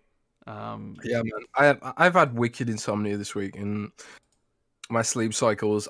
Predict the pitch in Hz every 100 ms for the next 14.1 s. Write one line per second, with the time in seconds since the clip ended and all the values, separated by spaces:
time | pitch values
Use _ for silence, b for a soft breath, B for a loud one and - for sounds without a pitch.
0 | - 107 - - 104 104 95 - 101 98
1 | 95 98 98 101 - 101 95 95 98 104
2 | - _ _ _ _ _ 107 98 92 -
3 | 107 101 95 - 95 95 - - - _
4 | _ _ _ _ _ _ _ _ _ _
5 | 110 107 104 - - 92 95 - 104 98
6 | 95 - _ b b - 143 151 160 165
7 | 175 156 143 117 107 B B _ _ _
8 | _ _ _ _ _ _ _ _ _ _
9 | _ 170 175 160 135 135 123 117 120 123
10 | 113 107 107 107 104 B B _ _ _
11 | _ _ - 110 104 104 104 104 101 101
12 | 101 98 95 98 - 90 - 92 - 95
13 | 95 101 95 92 - - - - 107 98
14 | 107